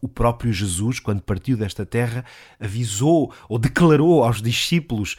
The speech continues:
"Recebereis poder ao descer sobre vós o Espírito Santo." E é esse poder que nos vai capacitar, habilitar. Agora repara, fazer o quê?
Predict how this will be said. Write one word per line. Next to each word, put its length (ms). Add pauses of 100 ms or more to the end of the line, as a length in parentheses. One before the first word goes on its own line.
(200)
"Recebereis 800
poder 720 (380)
ao 180
descer 560
sobre 380
vós 480 (420)
o 80
Espírito 480
Santo." 380 (640)
E 80
é 80
esse 340
poder 360
que 80
nos 160
vai 360
capacitar, 1000 (240)
habilitar. 760
Agora 220
repara, 340
fazer 320
o 60
quê? 320